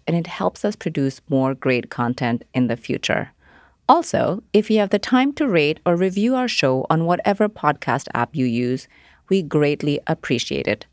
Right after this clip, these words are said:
It might not seem like much, but those ratings really do help. Also, feel free to drop us a line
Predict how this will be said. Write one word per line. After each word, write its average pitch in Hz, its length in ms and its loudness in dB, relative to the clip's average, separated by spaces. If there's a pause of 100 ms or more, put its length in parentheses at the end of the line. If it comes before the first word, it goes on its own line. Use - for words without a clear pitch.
(500)
It 214 100 4
might 262 280 0
not 285 180 0
seem 214 200 2
like 180 240 -2
much, 135 300 0 (100)
but 190 200 0
those 220 280 2
ratings 190 400 0
really 202 200 0
do 220 260 0
help. 262 340 -2 (1300)
Also, 254 420 4
feel 254 240 0
free 220 240 0
to 190 100 -4
drop 135 260 0
us 143 140 -2
a 143 60 0
line 165 420 2